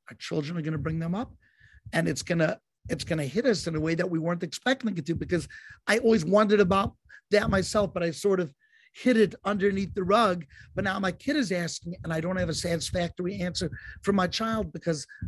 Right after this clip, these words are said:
I never answered it satisfactorily, satisfactorily for myself. And most of the general questions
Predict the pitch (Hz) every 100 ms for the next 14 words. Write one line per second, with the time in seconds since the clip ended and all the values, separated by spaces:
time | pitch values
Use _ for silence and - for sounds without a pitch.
0 | - - 170 170 160 175 165 147 165 135
1 | - 151 143 - 147 - 147 147 - -
2 | - 170 196 202 170 143 - 156 165 143
3 | 139 143 135 - 135 - - _ _ _
4 | _ _ - - - _ _ - - 196
5 | 185 185 - _ _ - - - _ _
6 | _ _ _ _ _ _ _ _ _ _
7 | _ 175 160 185 208 359 - 233 185 156
8 | 117 202 233 214 185 - 208 - - 147
9 | 135